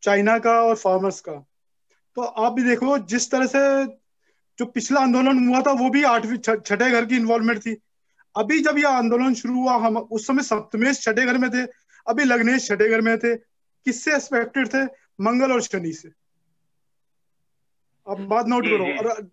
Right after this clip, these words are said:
Speaker 1: जब अगली चाल शुक्र, शुक्र ने चली, सप्तम में आए, फिर भी राहु केतु एक्सिस में फंसे रहे, तब भी कोई समाधान की कोई आशंका नहीं थी, कोई उम्मीद नहीं थी।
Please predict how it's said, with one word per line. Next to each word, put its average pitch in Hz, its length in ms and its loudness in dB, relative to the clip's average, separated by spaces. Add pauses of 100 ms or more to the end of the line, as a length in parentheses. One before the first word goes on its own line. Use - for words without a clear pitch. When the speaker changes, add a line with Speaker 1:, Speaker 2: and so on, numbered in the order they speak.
(120)
Speaker 1:
जब 233 240 -2
अगली 247 240 2
चाल 269 340 0 (180)
शुक्र, 233 440 -4 (220)
शुक्र 247 240 -6
ने 269 120 2
चली, 254 360 0 (300)
सप्तम 240 340 -2
में 220 120 2
आए, 240 160 0
फिर 240 180 -2
भी 254 100 2
राहु 220 180 2
केतु 240 320 -2
एक्सिस 226 200 -4
में 240 120 -2 (440)
फंसे 226 260 0
रहे, 214 180 0 (460)
तब 226 60 -2
भी 202 160 -2
कोई 240 160 0
समाधान 220 480 0
की 233 80 -4
कोई 240 160 -2
आशंका 220 400 -2
नहीं 226 140 -2
थी, 214 100 -14 (320)
कोई 262 160 -2
उम्मीद 233 260 0
नहीं 226 160 0
थी। 208 180 -8